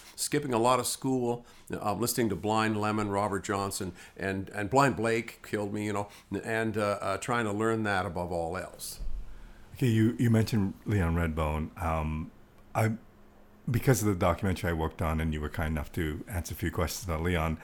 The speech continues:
Speaker 2: I kinda associate you with him in that time period.
Speaker 1: Mm-hmm.
Speaker 2: The other name that came up was Rafi. And I don't know if you played with Rafi a lot?
Speaker 1: No, um, I knew Rafi, and he was a very nice man.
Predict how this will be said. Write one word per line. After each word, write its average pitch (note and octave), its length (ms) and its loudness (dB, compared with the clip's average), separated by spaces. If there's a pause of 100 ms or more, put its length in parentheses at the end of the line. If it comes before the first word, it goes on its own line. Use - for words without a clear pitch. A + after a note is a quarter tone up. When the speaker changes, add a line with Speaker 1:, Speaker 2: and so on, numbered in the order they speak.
(240)
Speaker 2:
I G#2 80 0
kinda F#2+ 260 4
associate F#2+ 600 2
you F2 340 -2 (440)
with G#2+ 240 2
him F2 420 4
in G#2+ 100 -6
that E2+ 260 0 (160)
time F#2 280 2
period. E2 400 -2 (100)
Speaker 1:
Mm-hmm. D#3 300 -2
Speaker 2:
The A#2 120 6
other C3 160 6
name A#2 260 8
that F#2+ 120 2
came F2 220 2
up E2 180 0
was E2+ 140 -4
Rafi. F2 600 2 (460)
And F2+ 120 2
I F2+ 60 4
don't G2 120 2
know F#2+ 80 2
if E2+ 100 -4
you F2 80 -2
played B2+ 360 -2
with E3+ 100 -2
Rafi F3 380 -2
a E3+ 40 0
lot? E3+ 420 -2 (340)
Speaker 1:
No, C3 400 6
um, A#2+ 180 4
I B2 100 2
knew D#3+ 240 6
Rafi, C3+ 520 2
and A#2+ 100 2
he A2+ 60 2
was G#2+ 100 -4
a G#2+ 60 -6
very B2+ 200 2
nice A2 300 0
man. G2+ 380 0